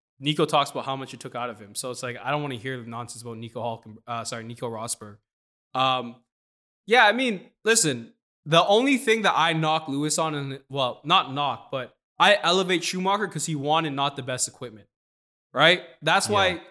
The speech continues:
Speaker 1: that's why Schumacher gets a nod over me over Lewis as of right now. But I'm not knocking Lewis for what he's done.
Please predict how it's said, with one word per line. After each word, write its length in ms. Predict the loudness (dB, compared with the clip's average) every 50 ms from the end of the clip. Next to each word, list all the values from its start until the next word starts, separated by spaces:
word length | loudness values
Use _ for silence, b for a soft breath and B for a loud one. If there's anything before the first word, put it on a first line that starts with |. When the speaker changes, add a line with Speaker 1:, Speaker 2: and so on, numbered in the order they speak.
| _ _ _ _
Speaker 1:
that's 200 | 2 2 2 4
why 100 | 2 0
Schumacher 440 | 0 0 -2 0 0 0 0 0 0
gets 180 | -2 -2 0 0
a 80 | -2
nod 320 | -2 -2 0 2 2 2 2
over 220 | 0 -2 -4 -4
me 120 | -4 -4 -4
over 200 | -6 -6 -8 -6
Lewis 240 | -6 -4 -4 -2
as 160 | -2 -4 -4 -6
of 100 | -8 -8
right 180 | -8 -8 -8
now. 280 | -10 -12 -12 -14 -14 _ _ _ _ _ _ _ _ _ _ _ _ _ _ _ _ 4
But 80 | 4
I'm 80 | 6 6
not 180 | 6 4 2 2
knocking 400 | 2 0 0 0 -2 -4 -4 -4
Lewis 240 | -4 -6 -8 -8
for 100 | -8 -8
what 180 | -8 -8 -8 -8
he's 180 | -10 -12 -10 -4
done. 340 | -2 0 0 -2 -4 -8